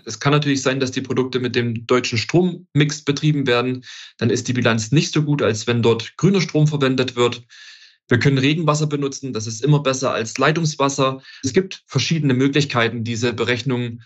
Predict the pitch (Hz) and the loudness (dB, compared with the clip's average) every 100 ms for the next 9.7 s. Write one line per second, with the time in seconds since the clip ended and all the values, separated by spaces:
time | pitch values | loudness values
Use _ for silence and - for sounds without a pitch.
0 | _ - - - - - 156 165 123 - | _ 0 2 2 -2 0 2 2 0 -2
1 | 123 123 110 127 131 113 - 120 120 151 | -4 -2 -2 0 -2 -4 -4 0 0 -2
2 | - 120 107 117 120 110 107 - 143 143 | -10 -10 -2 0 0 -2 -4 0 0 0
3 | 160 156 - - - 127 127 131 120 - | -4 -6 -14 -20 -2 2 2 -2 -6 -4
4 | 131 127 - 139 139 - 123 123 - 123 | -4 -4 0 0 0 -2 -2 -2 -2 -2
5 | 123 117 - 131 127 - - 117 139 127 | -2 -6 -2 0 0 2 2 2 0 0
6 | 135 127 127 135 131 123 123 113 131 131 | -2 -4 -2 -2 -2 -4 -6 -2 -2 0
7 | 135 127 - - 143 156 147 - 143 151 | -2 -2 -2 -2 0 2 2 2 2 2
8 | 147 165 165 160 _ _ - 147 156 151 | 2 2 0 -6 _ _ 2 4 6 2
9 | 147 143 147 143 117 113 104 | 0 0 0 0 0 -2 -6